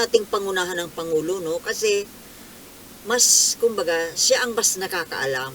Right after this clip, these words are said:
Sabi nga niya, kilalang kilala niya ang taong ito. Pero, sa aking mumunting kaisipan, dahil hindi naman nga tayo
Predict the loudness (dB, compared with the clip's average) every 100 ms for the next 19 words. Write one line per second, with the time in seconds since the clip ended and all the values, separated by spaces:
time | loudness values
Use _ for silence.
0 | -8 -8 -8 -6 -6 -2 0 0 -2 -12
1 | -20 -20 -20 -20 -20 -20 -20 -20 -20 -12
2 | -10 -10 -16 -20 -18 2 12 12 12 12
3 | 10 8 10 6 2 -6 -6 -10 -10 -6
4 | -4 -4 -6 -12 -8 -8 -8 -16 -20 -20
5 | -20 -20 -20 -20 -20 -20 -20 -20 -20 -20
6 | -20 -20 -18 -18 -18 -20 8 10 10 8
7 | 4 2 -8 -18 -20 -20 -20 -20 -20 -20
8 | -20 -20 -20 -10 -6 -2 -4 2 2 4
9 | 2 6 6 10 8 8 2 2 2 0
10 | 2 2 0 -4 -6 -6 -12 -18 -20 -20
11 | -20 -20 -20 -20 -20 -20 -20 -20 -20 -20
12 | -20 -20 -10 -6 -6 -6 -2 0 0 -2
13 | -4 -4 -6 -2 2 6 8 8 6